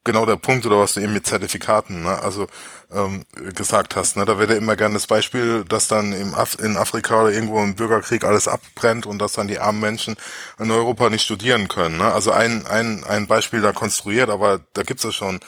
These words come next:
eben, äh, Prozesse. Es hat ja schon funktioniert, ne?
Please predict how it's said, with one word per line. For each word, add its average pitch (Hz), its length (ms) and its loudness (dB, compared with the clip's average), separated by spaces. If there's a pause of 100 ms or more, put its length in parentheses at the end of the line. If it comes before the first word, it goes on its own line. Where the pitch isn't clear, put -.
(320)
eben, 101 360 -4
äh, 98 320 -2
Prozesse. 95 600 0 (460)
Es 98 140 -4
hat 143 120 2
ja 123 80 -2
schon 104 180 -6
funktioniert, 90 760 -8
ne? 98 160 -2